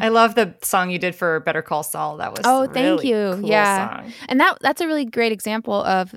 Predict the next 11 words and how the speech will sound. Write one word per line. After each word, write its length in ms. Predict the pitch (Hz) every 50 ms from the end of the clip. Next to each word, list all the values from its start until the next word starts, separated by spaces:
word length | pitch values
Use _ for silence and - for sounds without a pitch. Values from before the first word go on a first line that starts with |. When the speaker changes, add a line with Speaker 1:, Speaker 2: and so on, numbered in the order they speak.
| - -
Speaker 2:
sort 220 | 214 - - 220 208
of 100 | 202 196
this 180 | 202 202 - -
world 280 | 196 196 202 208 202
where, 160 | 190 190 190
like, 280 | 185 185 180 180 175 _ _ _ - - - _ _ _ _ _ _ _ _ -
you 120 | 214 220
know, 160 | 202 185 - - - -
for 160 | - 254 247
this 140 | 247 330 -
song, 320 | - - 220 202 196 196